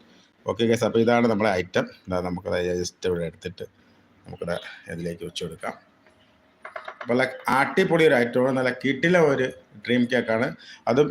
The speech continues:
ബെൽജിയം, ബെൽജിയം നമ്മ ചോക്ലേറ്റ്സ് ആണ് ഇതിൻ്റെ അകത്ത് ഉപയോഗിച്ചിരിക്കുന്നത് കേട്ടോ. അകത്ത് നിറയെ നട്ട്സും കാര്യങ്ങളും എല്ലാം ഉള്ള ഒരു കിടിലം ഐറ്റമാണ് കേട്ടോ. ഇതൊന്ന് സൂം ഔട്ട് ചെയ്ത് കാണിച്ചു തരാം കേട്ടോ. അപ്പോൾ ഇതിനകത്ത് നമ്മൾ ഇതാ വെച്ചേക്കുന്നത് കണ്ടോ, ഒരുപാട് നട്ട്സും കാര്യങ്ങളൊക്കെയാണ് അതിൻ്റെ അകത്ത് നമ്മൾ ഇത് ചെയ്തേക്കുന്നത്.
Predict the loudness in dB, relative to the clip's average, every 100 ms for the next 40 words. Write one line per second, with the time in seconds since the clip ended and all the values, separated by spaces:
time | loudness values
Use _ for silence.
0 | 2 2 2 4 4 4 2 4 4 2
1 | 2 2 2 2 2 2 2 2 4 2
2 | 2 0 0 -2 -4 -6 -14 _ _ _
3 | _ -20 -20 -20 -14 -2 0 4 4 6
4 | 6 6 6 2 0 -2 2 2 4 4
5 | 6 6 6 4 2 2 2 2 -2 -4
6 | -2 2 4 2 0 -6 -6 -10 _ -20
7 | -20 -20 _ _ -14 -8 -8 -6 -8 -6
8 | -8 -6 -6 -6 -8 -8 -8 -8 -12 -20
9 | -20 -20 -20 _ _ _ _ -20 -20 -16
10 | -12 0 4 6 6 6 8 6 6 4
11 | 4 4 4 0 -2 -2 4 6 6 6
12 | 2 0 0 2 4 4 4 4 4 4
13 | 2 2 0 0 0 2 0 -2 _ _
14 | _ -2 0 2 4 4 2 2 2